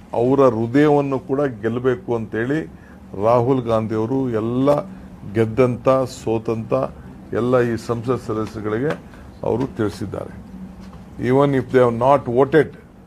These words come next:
you should win their hearts" ಅಂತ ಹೇಳಿದ್ದಾರೆ. ಅದು ಇವತ್ತಿನ ಮೀಟಿಂಗಿನ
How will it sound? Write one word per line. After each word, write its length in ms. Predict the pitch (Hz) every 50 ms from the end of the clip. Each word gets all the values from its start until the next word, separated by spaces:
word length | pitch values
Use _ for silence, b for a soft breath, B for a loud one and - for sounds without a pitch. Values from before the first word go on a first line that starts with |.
| - - - - - - - - - - 127
you 40 | 117
should 260 | - - - 117 107
win 180 | 113 123 127
their 200 | 135 127 127 120
hearts" 400 | 113 92 104 117 123 120 - - - - - - - - - - - - - - - - - - - - - - - - -
ಅಂತ 200 | 110 110 110 127
ಹೇಳಿದ್ದಾರೆ. 680 | 123 101 95 98 107 104 98 92 - 82 87 - - - - - - - - - - - - - - - 101
ಅದು 360 | 107 117 131 139 147 151 - - -
ಇವತ್ತಿನ 440 | 131 120 117 120 120 120 127 120 113
ಮೀಟಿಂಗಿನ 680 | 110 110 110 120 127 123 - 135 120 123 120 117 123